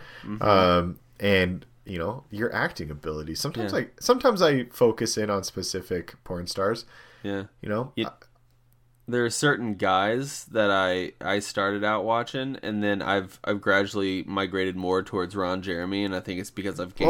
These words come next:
Speaker 2: Oh.
Speaker 1: weight. I think it's 'cause I've gained weight,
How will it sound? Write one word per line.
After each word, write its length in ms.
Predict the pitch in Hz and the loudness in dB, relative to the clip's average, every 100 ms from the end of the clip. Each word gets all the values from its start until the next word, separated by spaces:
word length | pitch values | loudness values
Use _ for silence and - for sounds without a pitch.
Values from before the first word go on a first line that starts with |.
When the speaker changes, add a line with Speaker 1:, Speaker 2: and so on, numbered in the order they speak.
| 165 | 4
Speaker 2:
Oh. 20 | |
Speaker 1:
weight. 280 | 95 82 80 - - - - - - - | 4 -2 -6 -8 -16 -18 -18 -18 -12 2
I 40 | |
think 120 | 135 165 | 6 8
it's 100 | 160 | 10
'cause 140 | 151 | 10
I've 160 | 131 - | 10 8
gained 260 | 120 110 | 2 2
weight, 300 | 104 92 82 | -2 -2 -6